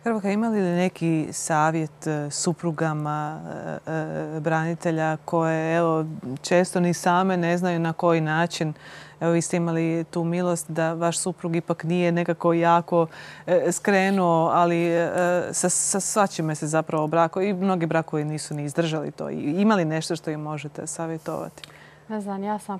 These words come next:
Speaker 2: pokušala u početku, e, znači, kad je to sve, e,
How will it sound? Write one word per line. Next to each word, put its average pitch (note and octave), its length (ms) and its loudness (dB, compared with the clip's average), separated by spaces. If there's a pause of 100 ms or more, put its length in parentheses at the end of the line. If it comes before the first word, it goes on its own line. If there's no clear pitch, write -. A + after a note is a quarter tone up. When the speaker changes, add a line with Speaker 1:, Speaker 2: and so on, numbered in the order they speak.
Speaker 2:
pokušala G3+ 600 -6
u F3+ 80 -6 (160)
početku, G#3 580 -2 (240)
e, G3 40 -4
znači, G3+ 340 -4
kad F#3+ 300 -4
je F#3 140 -2
to G3 180 -2
sve, G3+ 220 -4
e, F#3 600 -2